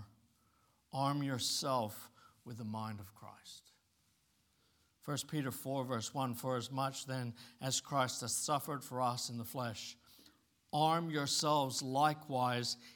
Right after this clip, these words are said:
in the same mind. For he that hath suffered in flesh hath ceased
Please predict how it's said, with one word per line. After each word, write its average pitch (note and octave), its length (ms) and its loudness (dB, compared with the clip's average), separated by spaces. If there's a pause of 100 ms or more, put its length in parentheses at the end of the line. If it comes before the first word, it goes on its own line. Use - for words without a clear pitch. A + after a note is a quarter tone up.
(200)
in D3+ 160 0
the B2 60 -2
same C#3 460 -2
mind. A2+ 560 -2 (1600)
For A#2+ 80 -8
he D3+ 160 4
that F3 180 4
hath E3+ 160 2
suffered D#3+ 560 4
in C#3 120 -2
flesh D3+ 440 2
hath B2+ 160 -12
ceased - 560 -4